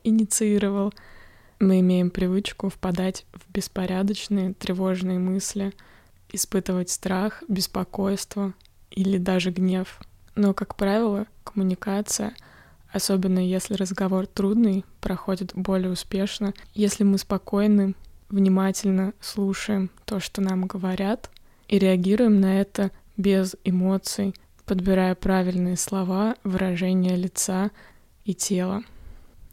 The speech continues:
Это короткое упражнение может помочь прийти в состояние расслабленности, когда мы твердо стоим на ногах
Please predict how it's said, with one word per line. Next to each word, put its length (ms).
Это 240
короткое 540
упражнение 800
может 380
помочь 480
прийти 340
в 60
состояние 880
расслабленности, 1120
когда 320
мы 140
твердо 600
стоим 400
на 80
ногах 580